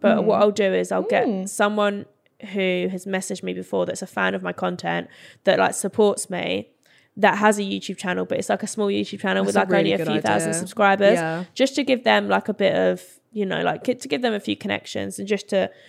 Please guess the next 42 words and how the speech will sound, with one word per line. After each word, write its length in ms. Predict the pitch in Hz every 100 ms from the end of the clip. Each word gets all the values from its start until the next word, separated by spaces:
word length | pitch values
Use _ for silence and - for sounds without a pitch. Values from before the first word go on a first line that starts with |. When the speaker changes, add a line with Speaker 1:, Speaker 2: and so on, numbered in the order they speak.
| - _ -
Speaker 1:
show 360 | - 240 214 196
them 140 | 190
that 80 | 180
it's 120 | 196
possible 600 | 208 185 202 185 175 160
and 100 | 180
stuff 200 | - -
like 140 | - 214
that. 140 | -
Speaker 2:
Aw. 120 | 160
Speaker 1:
So 80 | 208
I'll 200 | 226 294
do 120 | 285
stuff 220 | 233 190
like 140 | 180 -
that, 220 | 170 165
and, 100 | 196
like, 260 | 185 170 196
I'll 120 | 196
do, 160 | 185 180 _ -
it'll 240 | - 185
be, 80 | 185
like, 200 | 175 -
a 20 |
date 200 | 196 175
night 160 | 170 -
with 160 | 185 180
a 60 |
subscriber 500 | - 175 - 180 175 175
Speaker 2:
Is 80 | 226
Speaker 1:
or 60 |
a 40 | 247
Speaker 2:
it 60 |
Speaker 1:
challenge 300 | 190 185 185
video 200 | 180 175
with 120 | 170 202
a 40 |
Speaker 2:
awkward 80 | 220 -
Speaker 1:
subscriber. 460 | 180 175 180 175
Speaker 2:
when 180 | 170 170
you 140 | 160 175
first 800 | - 156 151 170 - - -